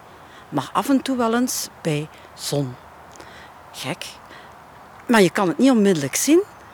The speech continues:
Je moet echt hoog in de bomen kijken. Wat zou dat zijn? Ik ben gids in het Klankenbos en ik zie niet onmiddellijk het kunstwerk, maar ik hoor het af en toe. Maar als ik goed omhoog kijk,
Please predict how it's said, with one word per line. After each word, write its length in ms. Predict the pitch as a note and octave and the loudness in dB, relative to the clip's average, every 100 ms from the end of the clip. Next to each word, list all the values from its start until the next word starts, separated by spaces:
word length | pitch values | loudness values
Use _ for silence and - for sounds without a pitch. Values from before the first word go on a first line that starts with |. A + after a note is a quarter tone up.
| - - | -20 -4
Je 140 | F3 | 0
moet 200 | D3+ - | 0 0
echt 260 | A3 C#4 - | 0 0 -2
hoog 340 | E3+ A#3 - | 4 4 4
in 140 | G3 | 0
de 60 | F#3 | -2
bomen 380 | C#3 D#3 C#3+ C#3 | 0 0 0 -2
kijken. 480 | D3+ C3 C3 D3 D3+ - - - - | -4 -4 -4 -10 -10 -18 -20 -20 -14
Wat 160 | G#3+ - | -10 -6
zou 220 | A3+ G#3 | -4 -4
dat 160 | E3 D3 | -4 -6
zijn? 400 | C3+ A#2+ A#2 A#2+ - - - - - - - - - - - - | -6 -6 -8 -12 -20 -20 -20 -20 -20 -20 -20 -20 -20 -20 -20 -20
Ik 100 | - | -6
ben 200 | D3 D3 | -4 -4
gids 300 | - A#3 - | -4 -4 -2
in 80 | C4 | -2
het 160 | E3 | -2
Klankenbos 800 | - F3 B3+ C4 C4 D#4+ - - - - - - - - - | -2 0 0 -2 -4 -4 -8 -10 -14 -20 -20 -20 -20 -14 -6
en 160 | C3+ | -4
ik 140 | C3 - | -4 -6
zie 300 | - C4+ D4+ - - - - - | -2 -2 -2 -8 -20 -20 -20 -8
niet 300 | E3+ A3+ - | 2 2 4
onmiddellijk 460 | E3+ F3+ E3+ D3 - | 2 2 2 -2 -6
het 140 | - | -4
kunstwerk, 680 | - C4 - B3 A#3 B3 F#3+ | 0 0 0 -2 -2 -4 -4
maar 160 | D#3+ | -4
ik 100 | C#3+ | -4
hoor 260 | - D3+ D3+ | -2 0 0
het 180 | C#3+ - | -4 -6
af 180 | C3+ D3 | -6 -4
en 140 | C3 | -4
toe. 160 | C3+ B2 - - - - - - - | -4 -10 -12 -20 -20 -18 -18 -14 -8
Maar 120 | A#2+ | -6
als 80 | C3 | -6
ik 80 | |
goed 240 | - D4 - | -4 -2 0
omhoog 380 | E3 F3+ A#3+ - | 0 2 0 -2
kijk, 340 | G#3+ A3+ | -4 -4